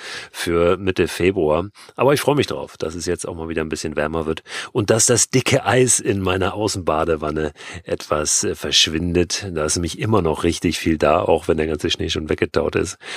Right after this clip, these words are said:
und dass ich mal wieder, ja, doch ein kleines Eisbad nehmen kann. Das ging nämlich zuletzt gar nicht mehr, weil so viel Eis drin war,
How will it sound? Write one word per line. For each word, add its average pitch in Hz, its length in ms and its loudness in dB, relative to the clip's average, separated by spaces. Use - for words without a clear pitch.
und 78 260 -2
dass 76 160 2
ich 76 100 -4
mal 76 200 2
wieder, 73 380 4
ja, 240 220 2
doch - 300 0
ein 160 180 -4
kleines 110 400 0
Eisbad 92 560 2
nehmen 71 320 -4
kann. 73 300 -6
Das - 120 -8
ging 147 160 4
nämlich 117 200 2
zuletzt - 440 -2
gar 90 180 0
nicht 101 180 -2
mehr, 98 280 0
weil 104 160 4
so 104 220 2
viel 117 240 2
Eis 95 300 0
drin 98 240 2
war, 98 240 2